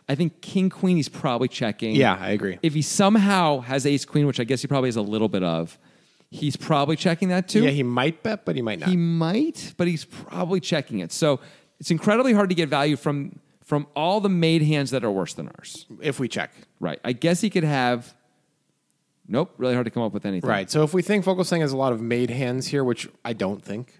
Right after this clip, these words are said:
Speaker 2: actually.
Speaker 1: Okay.
Speaker 2: I think betting is a better play. If we think Vogelsang has bluffs that he are, is going to continue at least some of the time, then checking is probably the better play.
Speaker 1: We could bet small to induce, um, and get a little value out of the made hands all at the same time.
Speaker 2: I mean, it looks kinda weird and strong if we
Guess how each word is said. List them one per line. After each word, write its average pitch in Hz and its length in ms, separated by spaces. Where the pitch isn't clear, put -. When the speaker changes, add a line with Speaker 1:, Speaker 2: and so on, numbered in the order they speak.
Speaker 2:
actually. 120 540
Speaker 1:
Okay. 107 340
Speaker 2:
I 123 80
think 120 300
betting 113 220
is 110 120
a 110 40
better 117 180
play. 127 340
If 131 180
we 131 100
think 139 180
Vogelsang 131 420
has 123 180
bluffs 131 380
that 120 120
he 120 200
are, 117 120
is 120 380
going 135 220
to 127 60
continue 127 360
at 117 80
least 123 180
some 123 120
of 120 100
the 113 80
time, 120 320
then 120 160
checking 117 260
is 104 80
probably 98 200
the 85 80
better 76 160
play. - 260
Speaker 1:
We 180 120
could 277 160
bet 190 180
small 135 380
to 131 200
induce, 101 720
um, 95 420
and 104 160
get 107 120
a 104 60
little 98 240
value 90 360
out 90 80
of 87 60
the 85 60
made 80 200
hands 92 260
all 80 100
at 80 80
the - 60
same 82 180
time. 78 80
Speaker 2:
I 156 60
mean, 156 160
it 156 100
looks 147 280
kinda 123 220
weird 110 260
and 95 120
strong 92 380
if 95 160
we 92 180